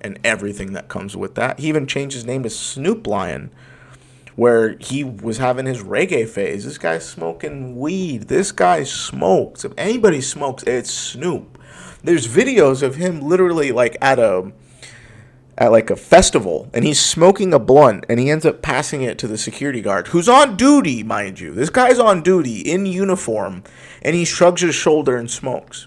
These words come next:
because when Snoop Dogg hands you a blunt, you smoke it. That's just the unwritten rule of society.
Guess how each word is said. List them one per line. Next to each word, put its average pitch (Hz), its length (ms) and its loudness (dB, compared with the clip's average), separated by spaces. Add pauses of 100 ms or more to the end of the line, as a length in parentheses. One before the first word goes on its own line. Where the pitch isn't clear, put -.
because 120 480 -2
when 123 240 -4
Snoop 196 460 -4
Dogg 160 320 0
hands 147 300 -8
you 135 120 0
a 117 60 0
blunt, 113 420 0
you 113 100 -8
smoke 120 480 -8
it. - 220 -16 (560)
That's 123 240 0
just - 260 0
the 123 220 -8
unwritten 135 580 -2
rule 117 300 -2
of 92 80 -8
society. 107 800 -6